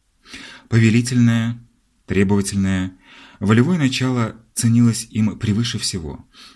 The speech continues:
даже в детских народных стишках. «Замечательно, — говорил он тогда, —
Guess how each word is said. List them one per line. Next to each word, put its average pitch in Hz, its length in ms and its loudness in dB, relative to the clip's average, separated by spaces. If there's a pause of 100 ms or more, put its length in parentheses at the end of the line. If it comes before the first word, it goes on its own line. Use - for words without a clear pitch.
даже 90 300 -2
в 87 100 -6
детских 117 560 -6
народных 92 440 -4
стишках. - 580 -14 (1600)
«Замечательно, — 117 880 2 (540)
говорил 90 420 -2
он 78 140 -4
тогда, — 78 500 -8